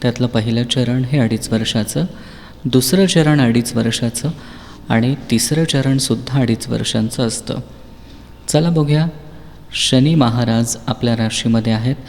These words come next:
परंतु जे आता सध्या साडेसातीचं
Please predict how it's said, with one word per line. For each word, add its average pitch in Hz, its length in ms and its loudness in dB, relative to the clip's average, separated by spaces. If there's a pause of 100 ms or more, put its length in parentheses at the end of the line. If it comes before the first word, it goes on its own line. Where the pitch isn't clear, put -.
(460)
परंतु 165 540 6 (560)
जे 131 160 6
आता 139 280 2
सध्या 120 440 2
साडेसातीचं 120 840 2